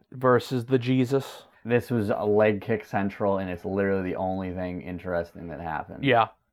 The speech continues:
Speaker 1: Yeah, I mean, I'm not even gonna talk about that 'cause I fell asleep.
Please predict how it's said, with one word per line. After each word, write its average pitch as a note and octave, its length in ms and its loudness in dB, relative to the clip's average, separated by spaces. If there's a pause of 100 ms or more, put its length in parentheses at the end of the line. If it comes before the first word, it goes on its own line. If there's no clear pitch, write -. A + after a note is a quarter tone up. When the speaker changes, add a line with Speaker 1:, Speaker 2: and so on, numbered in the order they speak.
(140)
Speaker 1:
Yeah, A#2 300 0
I B2 140 0
mean, A#2+ 300 -8 (120)
I'm B2+ 160 -2
not A#2 180 0
even A#2 180 -6
gonna A2+ 180 -6
talk A#2 280 -4
about A#2 220 -2
that A#2 180 0
'cause B2 120 -10
I A2+ 140 0
fell A2 260 -4
asleep. A2+ 400 -8